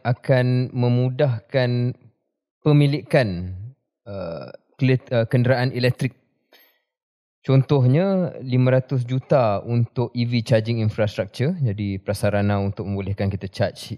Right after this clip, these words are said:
uh, electric vehicle. Ada juga, uh,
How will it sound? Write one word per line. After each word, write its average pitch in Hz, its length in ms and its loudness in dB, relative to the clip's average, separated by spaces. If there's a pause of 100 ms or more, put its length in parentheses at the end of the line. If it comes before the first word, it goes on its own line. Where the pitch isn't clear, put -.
uh, 87 400 -10
electric 95 320 -8
vehicle. 101 480 -4 (480)
Ada 156 320 2
juga, 143 480 -2
uh, 113 380 -8